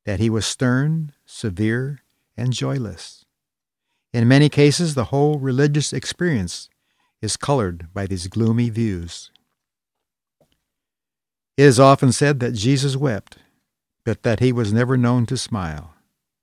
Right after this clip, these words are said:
Our Savior was indeed a man of sorrows and acquainted with grief,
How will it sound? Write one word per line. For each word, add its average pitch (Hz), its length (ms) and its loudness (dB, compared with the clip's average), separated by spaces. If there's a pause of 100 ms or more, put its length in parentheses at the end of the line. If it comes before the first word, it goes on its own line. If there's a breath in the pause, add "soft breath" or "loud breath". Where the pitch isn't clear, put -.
(600)
Our 107 400 -2
Savior 120 440 0
was 110 220 0
indeed 107 460 0
a 95 120 -6
man 90 220 -4
of 87 140 -8
sorrows 117 640 -8 (240)
and 117 180 0
acquainted 156 420 -2
with 151 180 -4
grief, 147 440 -6